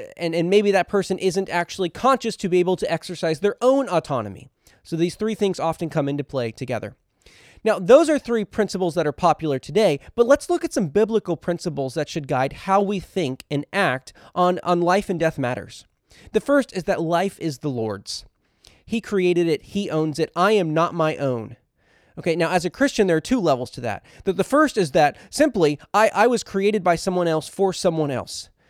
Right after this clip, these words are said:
Okay, so I am God's. All human life, all of life is God's. So I am not my own at a fundamental level. But the second is, as a Christian, I am not my own. I was bought with a price.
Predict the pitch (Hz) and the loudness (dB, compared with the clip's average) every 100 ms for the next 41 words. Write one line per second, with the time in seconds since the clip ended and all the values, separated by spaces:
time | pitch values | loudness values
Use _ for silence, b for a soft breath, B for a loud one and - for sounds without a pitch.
0 | b b 160 175 208 185 240 214 160 113 | b b -4 -2 0 2 4 4 2 0
1 | - 175 220 254 254 - 233 214 180 131 | -2 4 8 10 8 4 -2 0 2 0
2 | - 226 214 120 117 104 - 151 131 131 | 4 6 4 2 -4 -4 -8 -8 -4 -4
3 | 90 - - - 214 202 233 220 185 170 | -4 -10 -16 -6 0 2 2 2 0 0
4 | 160 156 - 147 - 151 139 139 139 120 | 0 -2 -2 -4 -2 -2 -2 -2 -2 -4
5 | 113 107 B B - 202 214 320 330 247 | -8 -14 B B -6 -4 0 2 2 0
6 | 180 - 180 180 220 226 151 139 B 185 | -2 -2 -4 -2 -4 -2 -4 -6 B 0
7 | 190 196 185 180 170 180 185 180 135 226 | 2 2 2 0 0 0 0 0 2 4
8 | 180 - 165 160 156 151 - - 247 262 | 4 2 -4 -4 -6 -6 -8 -10 -2 -2
9 | 127 - - - | -2 -6 -10 -12